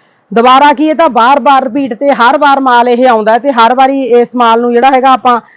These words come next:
ਪੂਰਾ ਨਹੀਂ ਕਰ ਪਾਉਂਦੇ, ਕਿਉਂਕਿ ਬਹੁਤ ਹੀ ਸੋਹਣੀ ਚੀਜ਼ ਹੈ। ਇਹਦੇ ਵਿੱਚ ਕਲਰ ਤੁਹਾਨੂੰ ਮੈਂ ਦਿਖਾ ਦਿੰਦੀ ਹਾਂ। ਇਹਦੇ ਵਿੱਚ ਇੱਕ ਪਿੰਕ ਕਲਰ ਹੈ ਤੇ ਇੱਕ ਪੀਚ ਕਲਰ ਆ ਗਿਆ। ਆ ਵੀ ਜਿਹੜਾ ਪੀਚ ਕਲਰ ਹੈ, ਇਹ ਵੀ ਬਹੁਤ ਸੋਹਣਾ। ਇੱਕ ਦੁਪੱਟਾ ਆਪਾਂ ਤੁਹਾਨੂੰ ਖੋਲ ਕੇ ਦਿਖਾ ਦਿੰਦੇ ਹਾਂ।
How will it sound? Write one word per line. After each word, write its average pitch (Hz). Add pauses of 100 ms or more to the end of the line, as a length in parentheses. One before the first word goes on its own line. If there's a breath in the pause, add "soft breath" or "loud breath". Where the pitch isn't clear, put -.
(100)
ਪੂਰਾ 247
ਨਹੀਂ 240
ਕਰ 226
ਪਾਉਂਦੇ, 233
ਕਿਉਂਕਿ 254
ਬਹੁਤ 226
ਹੀ 302
ਸੋਹਣੀ 262
ਚੀਜ਼ 233
ਹੈ। 277 (800 soft breath)
ਇਹਦੇ 254
ਵਿੱਚ 311
ਕਲਰ 262
ਤੁਹਾਨੂੰ 269
ਮੈਂ 262
ਦਿਖਾ 277
ਦਿੰਦੀ 233
ਹਾਂ। 254
ਇਹਦੇ 247
ਵਿੱਚ 269
ਇੱਕ 254
ਪਿੰਕ 233
ਕਲਰ 269
ਹੈ 269 (420)
ਤੇ 262 (880)
ਇੱਕ 262
ਪੀਚ 247
ਕਲਰ 247
ਆ 233
ਗਿਆ। 247
ਆ 233
ਵੀ 262
ਜਿਹੜਾ 254
ਪੀਚ 254
ਕਲਰ 240
ਹੈ, 233
ਇਹ 214
ਵੀ 254
ਬਹੁਤ 233
ਸੋਹਣਾ। 269
ਇੱਕ 247
ਦੁਪੱਟਾ 226
ਆਪਾਂ 220
ਤੁਹਾਨੂੰ 233
ਖੋਲ 208
ਕੇ 262
ਦਿਖਾ 262
ਦਿੰਦੇ 247
ਹਾਂ। 247